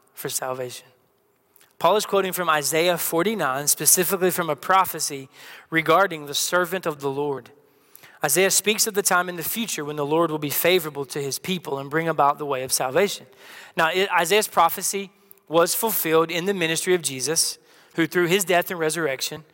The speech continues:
accomplished reconciliation between God and man. So Paul is using this prophecy to help the Corinthians understand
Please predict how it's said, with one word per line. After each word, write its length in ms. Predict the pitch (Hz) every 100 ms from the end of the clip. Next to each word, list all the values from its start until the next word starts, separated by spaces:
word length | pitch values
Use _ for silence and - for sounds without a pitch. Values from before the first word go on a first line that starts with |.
| _ _ _ -
accomplished 800 | 156 175 170 185 185 - - -
reconciliation 720 | 170 170 160 190 160 147 170
between 300 | 160 - 175
God 240 | 160 139 156
and 100 | 208
man. 280 | 262 120 - _ _ - - -
So 160 | - 208
Paul 480 | - 226 262 220 196
is 240 | 196 151
using 460 | 180 269 254 254 208
this 180 | 208
prophecy 680 | - - 196 165 165 - 170
to 120 | -
help 220 | 180 214 -
the 100 | 190
Corinthians 720 | - 185 240 285 208 165 151
understand 720 | 147 139 135 - 143 139 151